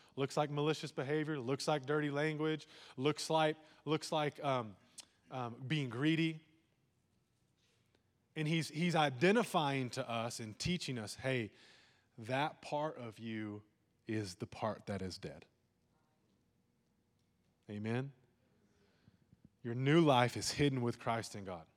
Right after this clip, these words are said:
So he says, "Put on your new nature and be renew-, renewed as you learn to know your Creator and become like Him." And here's the catch in verse eleven. In this new life, it doesn't matter if you are Jew or Gentile,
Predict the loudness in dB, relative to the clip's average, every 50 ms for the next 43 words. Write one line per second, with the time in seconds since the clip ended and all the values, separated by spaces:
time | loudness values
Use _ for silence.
0 | _ _ _ _ _ _ _ _ _ _ _ _ _ _ _ _ _ _ -12 -10
1 | -4 0 2 2 2 4 4 2 2 0 0 2 4 6 6 4 4 2 0 0
2 | 0 0 0 0 0 0 0 -2 -2 -4 -6 -4 -4 -4 -2 -2 -2 -2 -2 -4
3 | -6 -6 -4 -4 -2 -2 -4 -6 _ -20 -20 -20 -20 _ -8 -4 -4 -2 0 2
4 | 2 4 4 2 0 -4 -10 -14 _ _ _ _ _ _ _ _ _ _ _ _
5 | -4 -4 -2 -2 0 0 0 2 2 0 0 -2 -4 -4 -2 0 0 0 0 -2
6 | -4 -2 -2 0 0 0 0 -2 -4 -6 -8 -8 -8 -8 -6 -6 -6 -6 -8 -8
7 | -10 -10 -10 -10 -10 -12 -16 _ _ _ -20 -20 _ _ -20 -20 _ _ _ -20
8 | -20 -20 _ _ _ -18 -14 -12 -8 -4 -2 0 0 0 -2 -4 -6 -4 -4 -4
9 | -4 -4 -8 -8 -4 -4 -4 -2 -2 -2 0 0 -2 -2 -4 -8 -18 _ _ -20
10 | -20 -20 -20 -20 -20 -20 -20 -20 -14 -6 0 2 4 4 4 4 2 2 2 2
11 | 2 2 4 4 4 4 4 2 2 0 -4 -6 -6 -2 -2 0 0 -2 -4 -6
12 | -4 -4 -2 -2 -2 -2 -4 -4 -6 -6 -10 -10 -8 -6 -6 -6 -6 -8 -10 -10
13 | -8 -4 -2 0 0 0 -2 -4 -8 -8 -8 -6 -8 -8 -6 -6 -6 -6 -6 -6
14 | -8 -12